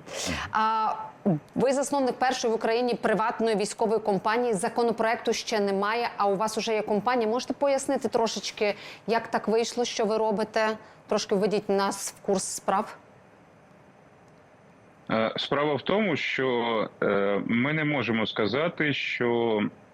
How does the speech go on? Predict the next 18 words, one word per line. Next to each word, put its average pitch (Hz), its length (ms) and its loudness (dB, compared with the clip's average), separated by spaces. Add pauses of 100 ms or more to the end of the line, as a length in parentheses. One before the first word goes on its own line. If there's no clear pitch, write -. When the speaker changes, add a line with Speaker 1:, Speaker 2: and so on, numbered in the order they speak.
(140)
Speaker 2:
е, 90 380 2 (800)
юридично 120 960 0 (300)
у 104 100 2
нас 139 320 0
є 123 120 0
приватна 113 460 2
військова 104 380 0
компанія 101 480 2
в 92 40 2
Україні. 87 520 0 (760)
В 101 60 2
Україні, 147 460 0 (140)
е, 127 240 4 (760)
навіть 165 360 0
не 165 100 0
тільки 151 300 0
в 123 40 2
Україні, 170 540 0